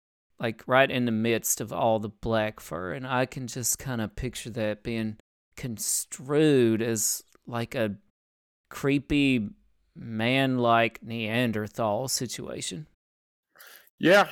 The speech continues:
Speaker 2: yeah, I think so. You know, they can have that, you know, flat forehead kinda going into the, into the snout there, um,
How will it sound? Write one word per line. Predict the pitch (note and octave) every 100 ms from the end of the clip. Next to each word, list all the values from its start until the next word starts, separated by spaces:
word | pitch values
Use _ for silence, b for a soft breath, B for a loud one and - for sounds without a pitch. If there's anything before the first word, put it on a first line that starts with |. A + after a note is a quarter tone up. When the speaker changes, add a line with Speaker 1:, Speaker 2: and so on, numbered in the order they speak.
| -
Speaker 2:
yeah, | E3 F#3+
I | F#3+
think | F#3+ F3
so. | - D#3 D#3+
You | D3+
know, | D3+
they | D3 D3+
can | D#3
have | D3+ C#3
that, | C#3 - -
you |
know, | B2 B2 - -
flat | - C#3 C3 -
forehead | C#3+ C#3 B2+ B2+ C3 C3+
kinda | C#3 B2
going | G2+ A#2 B2 A#2+
into | B2 A#2+ C3
the, | A2+ G#2 G2+ _ _ _ _ -
into | B2+ B2
the | A2+
snout | - - A#2+ A2+ -
there, | A2 G#2 A#2+ - B B B B -
um, | G#2 G2 G2